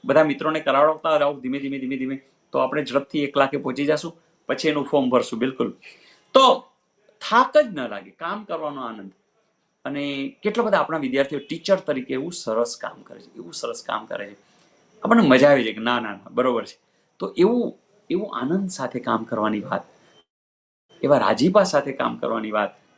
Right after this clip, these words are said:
એવા સમૂહમાં પાછા આપણા, આપણે બધા છે ને સમૂહની અંદર એકબીજાને સપોર્ટ કરે. અમારા બહેનોને સવારે બેચની અંદર આ બધી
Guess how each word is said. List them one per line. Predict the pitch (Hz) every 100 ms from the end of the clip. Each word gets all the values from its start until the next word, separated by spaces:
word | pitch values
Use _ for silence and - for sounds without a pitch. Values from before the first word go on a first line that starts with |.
| -
એવા | 156 185 -
સમૂહમાં | - 151 202 254 196 - -
પાછા | 120 107 - _ _ _ _ _
આપણા, | - 208
આપણે | - 220
બધા | 220 254
છે | 262
ને | 254
સમૂહની | - 160 196 233 226
અંદર | 214 202
એકબીજાને | 180 170 190
સપોર્ટ | 185 139 175 254
કરે. | - -
અમારા | 277
બહેનોને | 277 277 247 294 - _ _ - -
સવારે | - 165
બેચની | 170 156 175 180
અંદર | 180
આ | 180
બધી | 175 196 190